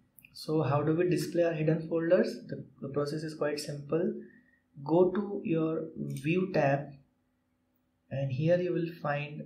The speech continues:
options. Okay, and the folder option window appears. In Windows seven,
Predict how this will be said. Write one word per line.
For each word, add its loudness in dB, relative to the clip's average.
options. -4
Okay, -6
and -4
the -4
folder 6
option 6
window 2
appears. 2
In -2
Windows 6
seven, 2